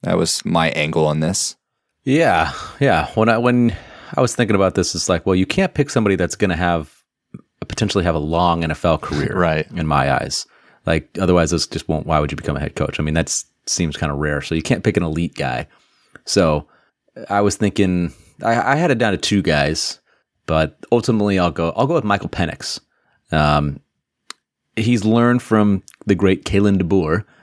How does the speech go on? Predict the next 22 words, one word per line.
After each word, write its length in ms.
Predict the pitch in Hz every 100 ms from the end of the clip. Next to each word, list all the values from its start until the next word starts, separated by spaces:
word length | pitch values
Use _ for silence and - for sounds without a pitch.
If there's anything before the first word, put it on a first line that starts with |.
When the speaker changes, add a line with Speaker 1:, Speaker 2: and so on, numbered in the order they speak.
| - - -
Speaker 2:
um, 140 | 80 76
Speaker 3:
<laughs> 20 |
Speaker 2:
there 160 | 82
at 120 | 82 -
Indiana. 640 | 104 98 90 82 82 98 - _ -
Uh, 200 | 90 82
he 100 | 82
was 100 | 95 -
good, 160 | 95 139 -
Speaker 3:
<laughs> 100 | 131
Speaker 2:
did 120 | 101
a 40 |
great 280 | 87 113 117
job 260 | 110 92 -
with 100 | 90
them. 220 | 98 113 - _ - - - -
Um, 420 | 92 92 87 85 95
and 80 |
now 200 | 98 98
he's 80 | 98
kinda 180 | - 101
j-, 200 | 82 92